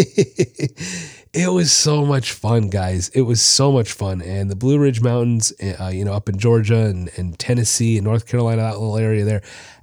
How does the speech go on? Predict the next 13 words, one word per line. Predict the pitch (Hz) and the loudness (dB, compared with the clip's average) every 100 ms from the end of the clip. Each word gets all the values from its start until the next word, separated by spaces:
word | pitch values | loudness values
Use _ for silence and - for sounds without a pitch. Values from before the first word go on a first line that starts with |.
| _ | _
absolutely | 127 127 131 - - 147 139 117 110 117 | 0 2 0 0 -2 0 2 0 0 -2
gorgeous | 107 101 98 92 95 92 - - - | -2 -2 -2 -2 -2 -2 -4 -6 -6
and | 90 90 90 - 101 101 - | -4 -4 -6 -8 -12 -14 -4
just | 110 98 - _ | -2 -2 -4 _
awesome. | 101 95 87 73 85 - _ | -6 -2 -2 -4 -10 -18 _
Awesome. | 120 120 110 - - - _ - - - - - _ _ _ | -2 0 0 -2 -8 -20 _ -20 -20 -20 -20 -20 _ _ _
So | - - 151 147 123 _ _ _ - | -2 0 0 -2 -6 _ _ _ -6
hiking | 151 233 254 | 0 2 4
with | 220 180 | 2 2
your | 143 | 0
dog | 117 123 127 104 | 4 4 4 2
is, | 101 95 - | 0 -2 -2
is, | 120 107 95 - | 0 2 2 0